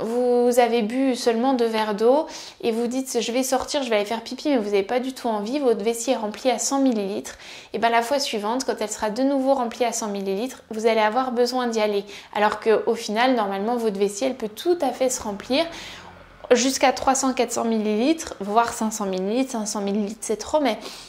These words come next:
elle peut se remplir jusqu'à trois cents, quatre cents millilitres avant qu'on aille la vidanger. Donc ça, c'est très important à limiter. Et c'est comme pour la constipation,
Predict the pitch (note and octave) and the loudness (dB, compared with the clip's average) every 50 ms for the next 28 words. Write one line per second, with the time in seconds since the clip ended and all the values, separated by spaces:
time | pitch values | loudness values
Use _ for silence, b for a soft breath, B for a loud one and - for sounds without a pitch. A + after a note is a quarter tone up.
0 | B B B _ _ _ _ - - - _ - A3+ A3+ A3 A#3 C4+ C4+ - - | B B B _ _ _ _ -20 -20 -12 _ 2 2 2 4 2 0 0 2 0
1 | A#3+ A#3 A3+ - C4+ C4 B3 A3+ - - A3+ G#3+ A3 - - A#3 A3 C4 C4 C4 | 0 0 0 0 -2 -2 -2 -4 -4 -4 -4 -4 -4 -2 -2 0 0 0 0 0
2 | B3+ A#3+ - A3 A3+ A3 - - A#3+ A3 G#3+ G#3 G#3 G#3 A#3 C4+ C4 - - - | -2 -4 -4 -4 -4 -4 -4 -4 -2 -2 0 0 0 -2 -2 -4 -6 -10 -14 -4
3 | - - A3+ A#3 A#3 B3 C#4 D4+ D4 - - A#3 A3+ A#3 A#3 A#3 A3+ A3 G#3 G#3+ | 0 2 2 2 2 4 2 2 2 2 0 0 2 2 4 4 2 2 2 -2
4 | G#3+ G#3+ A3 G#3 G#3 G3+ G3 F#3 - - B B B B B B B - G#3+ - | -2 -2 -2 -2 0 -2 -4 -6 -8 -14 B B B B B B B -14 -6 -2
5 | - A#3+ A#3+ - A#3 A#3 - - C4+ C4+ C4 B3 A3+ A#3+ A3+ - - - B3 C4 | -2 -2 -2 -4 -6 -6 -4 -4 -2 -2 0 -2 0 -2 -4 -4 -2 0 0 0
6 | D4+ B B B B B B B B _ _ - C4 C4 C4+ B3+ B3 A3+ G#3+ F#3+ | 0 B B B B B B B B _ _ 6 6 8 8 6 4 2 0 -2
7 | - - - - - - _ _ _ _ C4 C4 C4 C#4 C4+ - F4+ F#4+ G4 F#4+ | -4 -10 -14 -16 -16 -18 _ _ _ _ 0 2 2 -2 0 2 4 4 4 4
8 | F#4 E4+ D#4+ D4 C#4 C4+ C#4 B3+ B3+ - - B3+ A#3+ A#3 A3+ G#3+ G#3+ - - B3 | 4 6 6 6 4 4 0 -4 -4 -2 -4 -4 -2 0 -2 -2 -2 -2 -2 0